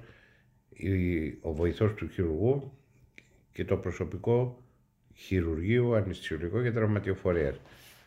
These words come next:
Και αυτό ήταν στη βάση των πληρωμένων απογευματινών χειρουργείων, με σκοπό την αποσυμφόρηση της λίστας.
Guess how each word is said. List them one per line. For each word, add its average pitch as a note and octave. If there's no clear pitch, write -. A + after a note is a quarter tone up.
Και -
αυτό G#2+
ήταν C#3+
στη B2+
βάση C#3
των A#2
πληρωμένων G#2
απογευματινών G#2
χειρουργείων, G#2
με F2
σκοπό C#3
την G2+
αποσυμφόρηση F#2+
της F#2
λίστας. F#2